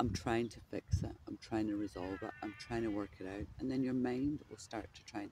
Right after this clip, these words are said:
help you to figure it out. Um, but a great way of doing that is journaling.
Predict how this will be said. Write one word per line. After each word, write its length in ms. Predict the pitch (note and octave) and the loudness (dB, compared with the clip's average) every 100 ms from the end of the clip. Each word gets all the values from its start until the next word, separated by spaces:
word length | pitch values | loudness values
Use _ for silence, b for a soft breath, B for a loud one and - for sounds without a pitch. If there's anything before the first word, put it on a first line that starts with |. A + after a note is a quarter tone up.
| - | -8
help 200 | G#2 G#2 - | -6 -6 -8
you 160 | B2+ B2+ - - - | -10 -10 -14 -20 -14
to 80 | - | -10
figure 300 | - A2+ A2 | -2 0 2
it 120 | G#2+ G2+ | 0 -2
out. 360 | G#2+ B2 - - - - - - - - - - - - - - - - - - - - - - - - - - - - - - - - - - - - - - - - - - - - - - | -6 -8 -12 -18 -20 -20 -20 -20 -20 -20 -20 -20 -20 -20 -20 -20 -20 -20 -20 -20 -20 -20 -20 -20 -20 -20 -20 -20 -20 -20 -20 -10 -6 -6 -8 -18 -20 -20 -20 -20 -18 -18 -20 -18 -18 -20 -20 -2
Um, 480 | B2+ B2 A#2 A2 A2 - | 4 6 6 4 2 6
but 100 | C3 | 6
a 40 | |
great 300 | A#2+ D3 C#3+ | 10 10 10
way 160 | B2+ A#2 | 8 6
of 140 | A2+ | 4
doing 240 | - G#2 G#2+ | 4 4 4
that 220 | A2+ G#2+ | 2 2
is 140 | G#2+ - | -4 -6
journaling. 540 | - G2+ G#2 A2+ B2+ | -2 0 0 0 -2